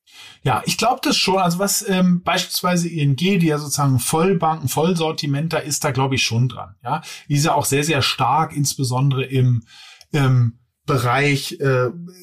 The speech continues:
Kredite, Immobilienkredite ist. Und du hast so dein gesamtes Paket. Und wenn du dazu halt noch Geldanlage machen willst, dann wirst du dafür jetzt nicht sozusagen die, ähm,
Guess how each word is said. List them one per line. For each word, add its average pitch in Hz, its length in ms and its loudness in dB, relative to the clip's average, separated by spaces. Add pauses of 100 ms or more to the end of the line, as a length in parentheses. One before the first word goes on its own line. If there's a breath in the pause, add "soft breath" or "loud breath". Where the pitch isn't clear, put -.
(100)
Kredite, 151 1000 0
Immobilienkredite 151 920 2
ist. 147 200 -6
Und 143 120 -2
du 139 80 -2
hast 175 160 0
so 170 60 -2
dein 147 200 0
gesamtes 139 420 0
Paket. 196 460 0
Und 143 80 0
wenn 151 100 0
du 156 60 -2
dazu 147 400 0
halt 156 160 0
noch 139 140 0
Geldanlage 143 580 0
machen 135 300 0
willst, 139 340 0 (400 loud breath)
dann 123 160 4
wirst 143 180 2
du 143 60 2
dafür 123 320 0
jetzt 123 260 -2
nicht 139 200 0
sozusagen 120 580 0
die, 120 280 -4
ähm, 117 460 0